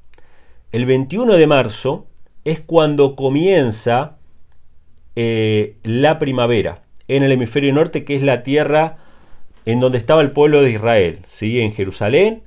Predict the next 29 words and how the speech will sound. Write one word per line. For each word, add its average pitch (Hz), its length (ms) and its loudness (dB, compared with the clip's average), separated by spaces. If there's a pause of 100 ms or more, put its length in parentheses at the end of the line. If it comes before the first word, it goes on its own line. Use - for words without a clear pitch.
(180)
o 147 220 2
en 151 100 2
el 123 140 -4
caso 147 480 0
que - 80 -4
vamos 123 200 -2
a 123 40 2
ver 127 180 4
ahora 135 260 4
también 127 420 -2
en 110 140 -4
Egipto, 131 580 -10 (320)
¿sí? 120 240 -6
Que 120 100 -2
también 117 300 -2
pertenece 117 580 -4
al 110 140 -4
hemi-, 117 220 -4
al 120 160 -2
hemisferio 113 440 -4
norte. 139 420 0 (680)
Ese 170 200 -2
es 170 100 -4
el 160 140 0
punto 175 320 0
más 165 180 -2
importante 156 600 -2
para 135 200 2
nosotros 160 640 -2